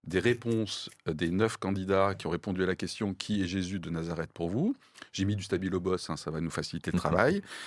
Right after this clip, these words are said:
Speaker 1: Et le deuxième point, euh, quelques éléments de leçon sur un sondage qui a été fait pour l'ifop et pour, euh, l'Avis sur le vote des catholiques en deux mille dix-sept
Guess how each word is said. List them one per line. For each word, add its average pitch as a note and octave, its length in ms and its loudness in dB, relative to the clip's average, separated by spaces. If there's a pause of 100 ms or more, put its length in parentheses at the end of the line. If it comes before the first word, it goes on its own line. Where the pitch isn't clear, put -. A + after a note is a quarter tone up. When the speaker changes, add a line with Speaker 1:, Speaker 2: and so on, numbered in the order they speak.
(140)
Speaker 1:
Et - 80 2
le G2 80 6
deuxième G2 340 4
point, D3 440 4 (420)
euh, E2 600 6 (100)
quelques G2+ 600 2
éléments G2+ 420 4
de F2+ 160 0
leçon A2 600 4
sur A#2 480 2
un E2+ 120 4
sondage A2+ 720 6 (100)
qui - 80 0
a F2 40 2
été - 120 -6
fait A2+ 160 2
pour F2 160 0
l'ifop A2+ 440 4
et E2 80 0
pour, E2+ 280 -2
euh, E2 480 2
l'Avis F#2+ 440 4 (600)
sur C3+ 520 2
le F#2 120 2
vote A#2+ 300 4
des A#2 180 2
catholiques G#2+ 680 0 (200)
en F#2+ 140 2
deux F#2+ 140 0
mille F#2+ 180 0
dix-sept F#2 640 -4